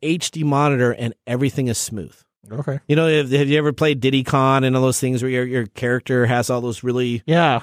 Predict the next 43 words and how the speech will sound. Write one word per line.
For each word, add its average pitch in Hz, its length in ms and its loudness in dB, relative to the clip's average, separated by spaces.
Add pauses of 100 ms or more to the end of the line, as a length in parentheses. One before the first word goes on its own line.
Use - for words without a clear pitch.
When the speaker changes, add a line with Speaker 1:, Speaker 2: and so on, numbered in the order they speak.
(160)
Speaker 2:
but, 143 240 -4
you 165 100 -6
know, 147 360 2 (100)
when 143 220 -4
I 147 180 2
wanna 147 360 0
play 135 280 2 (120)
something 135 500 -6
classic 135 560 0
like 127 240 0
Donkey 135 360 -2
Kong, 170 480 0
I 123 120 -6
kinda 147 320 0
want 143 220 2
the 113 80 -4
classic 127 580 -2
feel 156 340 2
of 185 140 2
it, 202 180 -2
too, 143 400 0
so 113 480 -4 (240)
Speaker 1:
Okay, 135 440 -4
so - 160 0
Speaker 2:
I - 20 0
don't 180 60 2
Speaker 1:
there's 208 140 2
a 151 40 2
Speaker 2:
know 156 140 4
why 156 180 4
I - 60 2
Speaker 1:
switch 151 100 4
Speaker 2:
would, - 40 4 (200)
Speaker 1:
here. - 80 -16 (180)
Speaker 2:
why 147 240 -4
I 156 40 -2
would 147 300 0
wanna 143 260 -4 (100)
put 156 160 2
it 147 140 0
into 139 320 -6
a 127 80 -2
smoother, 135 680 -2